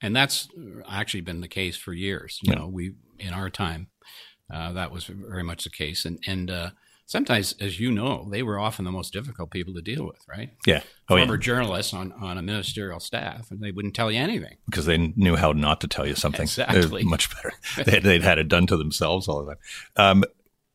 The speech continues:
Speaker 2: when were women finally welcomed?
Speaker 1: Well, isn't that, uh,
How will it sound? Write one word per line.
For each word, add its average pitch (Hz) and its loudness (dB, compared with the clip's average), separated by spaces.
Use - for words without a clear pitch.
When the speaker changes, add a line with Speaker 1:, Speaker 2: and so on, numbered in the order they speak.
Speaker 2:
when 95 8
were 90 8
women 80 2
finally 73 -2
welcomed? - -4
Speaker 1:
Well, 120 4
isn't 117 0
that, 107 -2
uh, 90 -6